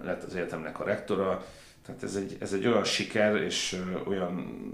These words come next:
zökkenőmentesen sikerült ezt lebonyolítani, amire szerintem mindannyian büszkék lehetünk, úgy, hogy egyébként még a kaposvári művészeti, tehát a színházi képzést is vitte magával, hogy később ott marad, de az egy másik kérdés.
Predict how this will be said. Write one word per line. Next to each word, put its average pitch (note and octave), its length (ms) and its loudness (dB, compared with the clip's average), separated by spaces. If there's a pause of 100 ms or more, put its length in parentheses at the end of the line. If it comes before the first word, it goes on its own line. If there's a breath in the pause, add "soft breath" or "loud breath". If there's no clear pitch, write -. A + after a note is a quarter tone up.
(120)
zökkenőmentesen F#2 840 0
sikerült F2+ 420 -2
ezt - 140 -6
lebonyolítani, F#2 600 -4
amire F#2 240 -2
szerintem F#2+ 260 -6
mindannyian F2 340 -4
büszkék F2 280 -4
lehetünk, G2 340 0
úgy, A#2 180 4
hogy G2 100 0
egyébként G2+ 500 0 (380 loud breath)
még A2 160 0
a A#2 80 2
kaposvári G#2+ 560 4
művészeti, F#2 600 2
tehát F2+ 240 -4
a - 40 -4
színházi F#2 540 0
képzést F2+ 500 -2
is F#2 220 -2 (360 loud breath)
vitte G#2 320 0
magával, A2+ 480 6
hogy A2 160 2
később F#2+ 460 2
ott - 160 -2
marad, F2+ 200 0
de F#2 80 2
az F2+ 120 0
egy F2 80 -4
másik E2+ 360 0
kérdés. - 640 -4